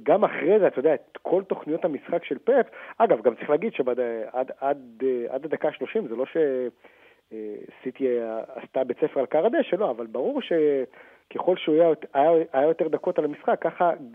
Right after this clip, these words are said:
היו גוברים הסיכויים שסיטי באמת הייתה נכנסת לתלם ולשיטת משחק שלה עם דה בריין על הדשא, וזה שהוא יצא, זה ברור שזה שיבש. אה, אבל תשמע, ברגע שיש לך, אה,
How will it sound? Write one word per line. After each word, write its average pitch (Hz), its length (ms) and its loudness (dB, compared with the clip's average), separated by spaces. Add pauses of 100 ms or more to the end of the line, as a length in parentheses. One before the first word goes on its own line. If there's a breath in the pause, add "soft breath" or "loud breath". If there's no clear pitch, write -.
(180)
היו 143 320 -4
גוברים 131 440 -2
הסיכויים 208 640 -4 (480 soft breath)
שסיטי - 360 -6
באמת 156 300 0
הייתה 151 420 2
נכנסת 147 680 -4
לתלם 160 540 0
ולשיטת 123 680 -6
משחק 165 300 -6
שלה 147 220 -2
עם 131 80 0
דה 123 140 -4
בריין 151 260 -2
על 151 80 -2
הדשא, 190 380 -4 (520 loud breath)
וזה 120 200 -4
שהוא 147 240 -2
יצא, 135 340 0
זה 123 480 0
ברור 123 220 -4
שזה 131 200 -6
שיבש. - 560 -4 (840 loud breath)
אה, 117 520 -2
אבל 165 160 4
תשמע, 427 340 0
ברגע 147 300 2
שיש 160 280 0
לך, 160 160 -2
אה, 110 1200 -8